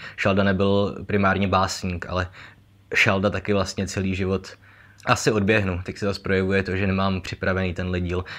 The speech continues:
ale taky Šalda, že je teoretik celý život, on sice podporoval proletářské umění a avantgardu, ale neustále vlastně v něm probíhalo to něco, čemu se říká, že je Pascalovo dilema.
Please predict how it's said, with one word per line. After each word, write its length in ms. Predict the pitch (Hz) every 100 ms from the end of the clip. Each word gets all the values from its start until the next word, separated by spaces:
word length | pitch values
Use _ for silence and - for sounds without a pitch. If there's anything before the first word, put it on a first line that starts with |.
| -
ale 140 | 104
taky 200 | 101 113
Šalda, 560 | 98 104 98 101 104 - - _
že 140 | - 104
je 60 |
teoretik 540 | 95 101 98 98 104 -
celý 280 | - 101 92
život, 340 | 98 104 - - - - - -
on 160 | 104
sice 220 | 104 110
podporoval 760 | 104 - - 107 104 101 104 104
proletářské 680 | 107 101 101 95 90 - 101
umění 580 | 98 98 98 98 101 82
a 180 | 98 -
avantgardu, 840 | 98 92 98 95 98 92 98 104 - - - -
ale 160 | 101
neustále 760 | 101 101 101 - 101 101 104 107 - - _ _ _ _ -
vlastně 300 | 101 113 98
v 60 |
něm 140 | 110 104
probíhalo 540 | 101 98 104 107 107
to 160 | - 110
něco, 240 | 101 113
čemu 200 | 107 104
se 140 | 110
říká, 440 | 104 104 104 110 - - - -
že 100 | 110
je 60 | 113
Pascalovo 580 | 107 - - 107 113
dilema. 400 | 107 101 113 98